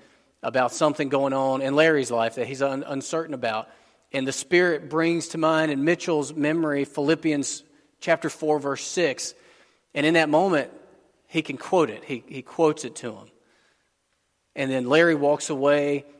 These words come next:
built up from that, that scripture having its effect in Larry's life. "The one who prophesies speaks to people for their upbuilding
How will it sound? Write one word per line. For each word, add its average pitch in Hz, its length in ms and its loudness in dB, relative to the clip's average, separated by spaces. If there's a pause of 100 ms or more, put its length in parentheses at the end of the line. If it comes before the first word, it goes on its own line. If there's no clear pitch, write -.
(240)
built 160 240 -4
up 151 220 0
from 113 240 -12
that, 104 280 -18 (680)
that 139 180 0
scripture 143 500 -4
having 139 300 0
its 131 160 -6
effect 139 360 -4
in 123 120 -8
Larry's 135 480 -2
life. - 420 -16 (2250)
"The 131 80 -4
one 165 160 4
who 165 100 -2
prophesies 151 800 0
speaks - 440 -4
to 170 100 -6
people 180 340 -4
for 165 180 -4
their 151 180 -2
upbuilding 147 600 -2